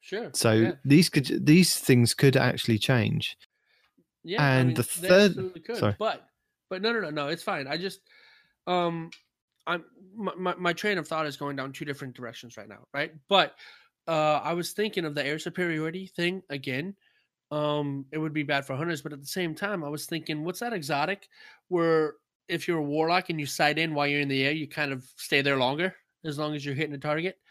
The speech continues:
Speaker 2: Oh, yeah, yeah, I know what you mean, with the wings on it.
Speaker 1: Yeah. So that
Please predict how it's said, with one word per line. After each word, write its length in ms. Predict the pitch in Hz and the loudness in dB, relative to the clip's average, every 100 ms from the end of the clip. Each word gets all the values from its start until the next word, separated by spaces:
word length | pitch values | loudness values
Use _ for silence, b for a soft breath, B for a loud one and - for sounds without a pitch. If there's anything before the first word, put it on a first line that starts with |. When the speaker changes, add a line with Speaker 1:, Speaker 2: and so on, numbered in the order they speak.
| _ _ _ _ - | _ _ _ _ 6
Speaker 2:
Oh, 60 | |
yeah, 300 | 151 151 143 | 8 10 8
yeah, 260 | 131 131 135 | 6 6 6
I 40 | |
know 120 | 127 | 6
what 100 | 123 | 4
you 60 | 123 | 4
mean, 220 | 117 117 | 4 4
with 80 | 120 | 4
the 80 | 120 | 4
wings 360 | 139 123 117 113 | 6 6 4 4
on 120 | 104 | 2
it. 160 | 104 - - _ | 2 -4 -20 _
Speaker 1:
Yeah. 220 | 208 170 - B B B B | 2 4 2 B B B B
So 420 | - 196 180 165 - - | -2 2 2 0 -8 -10
that 400 | 147 214 277 | 2 4 4